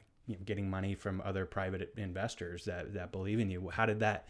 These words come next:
like, how do you go about that? I mean, do you just go find the richest guy you know and ask him for money? With,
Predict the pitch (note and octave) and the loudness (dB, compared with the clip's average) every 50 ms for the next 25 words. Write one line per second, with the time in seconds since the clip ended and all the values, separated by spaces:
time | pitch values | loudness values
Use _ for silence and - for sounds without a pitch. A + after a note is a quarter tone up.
0 | - - - - - - - - - - C3 C#3+ C3+ C3 A#2+ A2+ A2+ G#2+ G#2 F#2 | -16 -18 -18 -18 -6 -2 -2 -2 2 2 4 6 6 6 6 6 8 8 8 6
1 | F#2+ G2 A2+ B2+ - - F#2 E2+ E2+ F#2+ F#2+ F#2 F2+ F2+ F#2 F#2+ F#2 G2 F#2+ - | 4 2 2 0 -2 -4 -8 -8 -6 -4 -4 -4 -2 -2 -2 -2 -2 -2 -4 -2
2 | - G2 F#2 - - F#2+ F#2 F#2+ F#2+ G2 G2 F2+ F#2 F2 - G2 - - G2+ F#2+ | -4 -4 -4 -4 -4 -4 -4 -2 0 0 0 0 0 -2 -4 -6 -4 -2 -2 0
3 | F#2 F#2+ F#2+ F2+ F2+ F#2+ G2+ A2+ A2 G2 F#2+ F#2+ - - F#2+ - F#2 F2+ F2+ F#2 | 0 0 0 0 0 0 0 0 0 0 -2 -4 -2 -4 -4 -4 -4 -4 -4 -2
4 | G2 A#2+ C3+ B2 G#2+ G#2+ G#2+ | -2 0 0 0 0 -2 -2